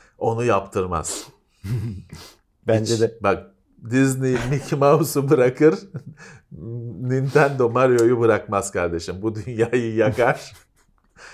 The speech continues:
Speaker 2: Evet.
Speaker 1: Hiç sanmıyorum onu.
Speaker 2: Oyun dünyasına geçeceğim. Bir şey yok zaten de bu ilginç bir haber.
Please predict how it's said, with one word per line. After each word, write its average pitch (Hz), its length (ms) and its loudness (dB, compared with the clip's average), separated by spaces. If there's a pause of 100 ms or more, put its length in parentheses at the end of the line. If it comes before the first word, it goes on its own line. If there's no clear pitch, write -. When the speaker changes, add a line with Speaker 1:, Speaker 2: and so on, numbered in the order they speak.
(1200)
Speaker 2:
Evet. 120 220 0
Speaker 1:
Hiç 120 60 0
sanmıyorum 92 800 -2
onu. 82 280 -6 (920)
Speaker 2:
Oyun 131 240 -2
dünyasına 139 340 2
geçeceğim. 117 320 0
Bir 113 40 -6
şey 123 140 0
yok 139 120 2
zaten 135 340 4
de 127 80 2
bu 143 120 -4
ilginç 143 340 -4
bir 131 60 4
haber. 123 320 4